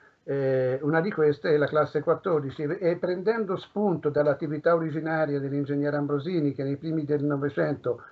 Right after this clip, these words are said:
eh, fu-, forniva strumentazione ai primi aerei di que-, di, di, di, dell'inizio del secolo,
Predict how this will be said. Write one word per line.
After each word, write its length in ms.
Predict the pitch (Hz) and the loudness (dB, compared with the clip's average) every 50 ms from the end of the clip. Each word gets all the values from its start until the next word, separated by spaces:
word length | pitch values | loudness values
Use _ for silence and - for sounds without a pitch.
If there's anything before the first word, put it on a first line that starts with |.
| - - - - _ - | -20 -20 -20 -20 _ -10
eh, 100 | - - | -10 -8
fu-, 280 | - 143 147 135 131 117 | -6 -4 -4 -4 -4 -4
forniva 760 | - 139 131 135 147 151 151 151 135 143 139 135 120 - - _ | -2 -2 0 2 2 2 0 0 2 2 2 2 2 0 -6 _
strumentazione 1000 | _ - - 143 147 147 147 143 139 - 151 143 131 - 170 170 156 151 147 143 | _ -14 -4 -2 -2 0 0 0 0 0 0 0 0 0 2 2 2 4 2 2
ai 160 | 139 139 135 | 0 0 0
primi 420 | - 165 165 175 175 160 156 156 151 | -2 -2 -2 0 0 0 2 2 4
aerei 640 | 151 151 160 160 160 160 156 156 151 143 147 147 139 | 4 4 4 4 2 2 0 0 -2 -2 -2 -2 -2
di 100 | 147 160 | -2 -4
que-, 340 | 151 143 147 143 143 151 151 | -2 0 0 0 0 0 -2
di, 140 | 143 143 143 | -4 -6 -4
di, 160 | 135 143 143 | -4 -4 -4
di, 160 | 135 139 139 139 | -4 -4 -6 -4
dell'inizio 560 | 135 135 135 139 139 147 160 151 151 - 160 | -6 -6 -4 -2 -2 -2 -2 -4 -2 -4 -2
del 220 | 147 170 180 170 - | -2 -2 -4 -4 -2
secolo, 460 | 175 156 147 143 - 165 165 - | 0 0 0 0 0 -2 -2 -4